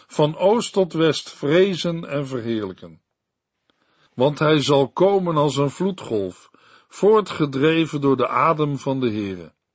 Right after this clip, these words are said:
Jesaja negenenvijftig, vers twintig en eenentwintig. Hij komt als bevrijder naar Sion,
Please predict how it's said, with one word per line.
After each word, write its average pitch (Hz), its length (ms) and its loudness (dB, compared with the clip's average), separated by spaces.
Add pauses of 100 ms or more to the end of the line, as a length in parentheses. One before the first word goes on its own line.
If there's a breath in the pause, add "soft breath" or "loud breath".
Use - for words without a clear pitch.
(720)
Jesaja 143 580 2
negenenvijftig, 131 1080 -2
vers - 280 -8
twintig 135 460 -4
en 143 140 -6
eenentwintig. 104 880 -10 (640)
Hij 120 200 -4
komt 180 360 -2
als 143 220 0
bevrijder 156 680 0
naar 151 180 -4
Sion, 120 540 -4